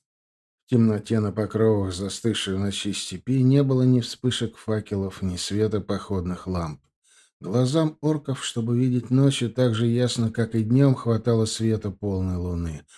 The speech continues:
А Ардан? Он видел очертания их необычных коней, раза в полтора больше тех, на которых ездили люди. Видел, как они стегали их поводьями и прижимали шпорами,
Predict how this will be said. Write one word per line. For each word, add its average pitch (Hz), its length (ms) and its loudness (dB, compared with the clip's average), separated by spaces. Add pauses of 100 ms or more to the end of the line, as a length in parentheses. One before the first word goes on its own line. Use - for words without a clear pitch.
(140)
А 101 180 0
Ардан? 110 500 0 (920)
Он 180 200 0
видел 190 240 2
очертания 170 580 2
их 139 100 -2
необычных 156 600 2
коней, 135 400 4
раза 127 320 2
в - 60 -16
полтора 135 400 0
больше 120 380 0
тех, 139 300 2
на 127 100 4
которых 127 480 0
ездили 120 500 2
люди. 123 440 4
Видел, 127 480 6
как 123 220 -4
они 139 200 4
стегали 143 500 4
их 135 180 0
поводьями 127 640 4
и 120 80 4
прижимали 127 600 4
шпорами, 113 800 4